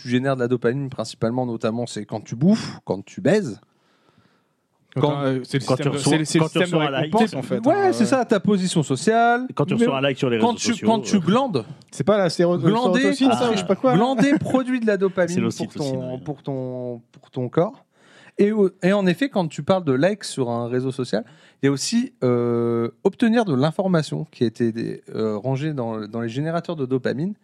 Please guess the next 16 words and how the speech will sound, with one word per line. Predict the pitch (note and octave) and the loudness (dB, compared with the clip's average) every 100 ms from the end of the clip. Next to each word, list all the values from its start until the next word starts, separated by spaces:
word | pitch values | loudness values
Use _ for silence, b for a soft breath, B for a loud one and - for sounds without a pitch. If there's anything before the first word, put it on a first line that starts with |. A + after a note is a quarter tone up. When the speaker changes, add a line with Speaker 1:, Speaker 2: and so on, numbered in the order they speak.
| B | B
Speaker 2:
Hmm. | D3 A3+ B _ | -8 -8 B _
Speaker 1:
Et | D#3+ | 0
en | D#3 | 2
fait, | - C#4 - - _ _ _ _ _ | -2 -2 -6 -20 _ _ _ _ _
c'est | _ - - F3 | _ -8 -2 0
tout | - | 2
ce | C#4 | -2
qui | - B3 | 2 2
a | G#3 | 4
donné | G3+ G#3 A#3 | 2 2 2
comme, | F#3 C#3+ C3 | 0 0 0
euh, | A#2+ A#2 A#2 A#2 | 2 2 2 0
faut | A#2 D#3+ | 0 0
savoir | D#3+ E3+ G3+ | 2 -2 -2
que, | - | -2
ben, | B2+ B2+ | -2 -4